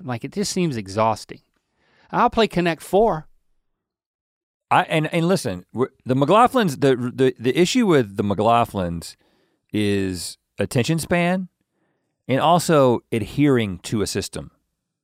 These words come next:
Speaker 2: or rules. It's very difficult because, you know, I, it,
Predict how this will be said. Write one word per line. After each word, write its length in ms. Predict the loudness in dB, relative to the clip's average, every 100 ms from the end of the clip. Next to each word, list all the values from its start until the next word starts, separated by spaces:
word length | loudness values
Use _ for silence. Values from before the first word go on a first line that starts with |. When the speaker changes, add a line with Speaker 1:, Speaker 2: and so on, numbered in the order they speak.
| _ _ _
Speaker 2:
or 140 | 0 2
rules. 460 | 2 -2 -10 -18 -20 _ _ _ _ _ _ _ -8
It's 140 | -6
very 440 | -4 2 4 4 2
difficult 600 | 0 -2 -2 -2 -2 -6 _ _ _ _ _
because, 520 | -10 -4 -4 -4 -6 -14 _ _ _ _ -8
you 100 | -6
know, 300 | -4 -6 -4 0
I, 300 | 2 2 0
it, 200 | -8